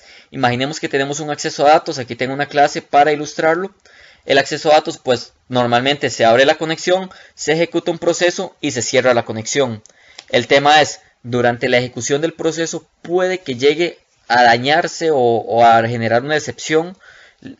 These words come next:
y que pues interrumpiría la ejecución de, de nuestro código.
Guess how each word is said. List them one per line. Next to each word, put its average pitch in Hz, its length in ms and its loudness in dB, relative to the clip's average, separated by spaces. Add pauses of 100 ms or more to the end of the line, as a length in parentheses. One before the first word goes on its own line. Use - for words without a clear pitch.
(180)
y 123 220 -4
que 156 400 0
pues 117 200 -2
interrumpiría 113 720 -2
la 127 120 4
ejecución 117 480 -6
de, 110 240 -2
de - 140 -8
nuestro 110 280 -12
código. 127 420 -2